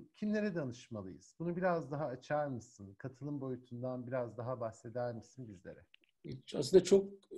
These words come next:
Speaker 2: şey, e, can damarlarından bir tanesi. E, onu sanıyorum buraya çok, e, uzun da olmasın diye eklememiş de olabilirim ki sanıyorum eklemedim. E, tabii ki insan hakları göstergelerinin yine diğer göstergelerden farkı da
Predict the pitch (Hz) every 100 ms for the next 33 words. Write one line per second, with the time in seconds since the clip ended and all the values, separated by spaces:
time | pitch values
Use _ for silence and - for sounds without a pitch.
0 | - - 156 156 143 143 123 123 117 143
1 | 151 156 143 - 127 127 123 120 131 196
2 | 180 165 156 143 143 - 127 151 - -
3 | - - 139 139 147 151 170 - - 170
4 | 160 156 156 147 147 147 160 - - -
5 | - - _ - - - - _ 359 269
6 | 131 175 156 151 165 - 156 135 147 139
7 | 147 147 143 143 - - - - 147 147
8 | 139 135 135 135 151 - - 143 139 117
9 | 147 135 131 113 98 156 180 _ _ _
10 | _ - 147 151 147 - - 175 180 -
11 | - - 143 160 180 180 175 156 160 -
12 | 170 160 160 165 156 165 185 143 135 156
13 | 160 143 - 139 135 131 135 131 135 131
14 | - 143 143 214 151 -